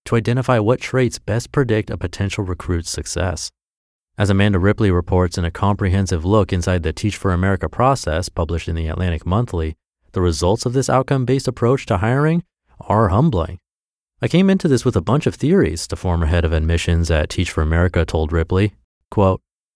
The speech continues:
"I was proven wrong at least as many times as I was validated," end quote. When Teach for America first started twenty years ago, applicants were subjectively scored by interviewers on twelve general traits like communication ability.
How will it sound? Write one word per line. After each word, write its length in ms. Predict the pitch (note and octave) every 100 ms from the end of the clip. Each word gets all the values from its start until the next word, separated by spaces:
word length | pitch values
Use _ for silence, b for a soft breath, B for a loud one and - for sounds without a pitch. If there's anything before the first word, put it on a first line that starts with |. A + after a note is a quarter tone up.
| _
"I 40 | F2
was 80 | F2
proven 300 | C3 B2+ F#2+
wrong 360 | G2 C#3 G2
at 140 | F#2 F#2+
least 200 | G2 -
as 220 | G2+ A#2
many 160 | B2+
times 380 | A#2+ A2 G#2+ A2+
as 120 | F#2+ F2+
I 80 |
was 140 | F2 D2
validated," 720 | D#2 D#2+ G#2 F2+ D2+ D2 D2
end 200 | E2 D#2 -
quote. 260 | D#2 D2+ - _ _ _ _ _ _ -
When 140 | G#2+
Teach 160 | A#2 -
for 120 | G#2+
America 360 | F#2+ A#2 A2+
first 260 | F#2 G2+ F2
started 320 | - G#2+ G#2
twenty 300 | - A#2 G#2
years 260 | G#2+ D3 B2+
ago, 320 | F#2 F2 E2+ - _ _
applicants 500 | A2 A#2+ C3 A2+ G2+
were 80 | G#2+
subjectively 640 | - F#2 A2 A#2+ B2+ B2
scored 380 | A2+ - A2+ A2
by 100 | F#2
interviewers 640 | - C3+ C3 G#2 G2 G2
on 180 | G2 F#2
twelve 480 | - - A#2+ B2+ A#2+
general 400 | - G#2 G2+ F2
traits 560 | - F#2 F2 D#2+ - -
like 260 | D2+ -
communication 680 | - E2+ F#2+ F2+ G#2+ A2+ G2
ability. 480 | D#2 D2+ C#2+ D2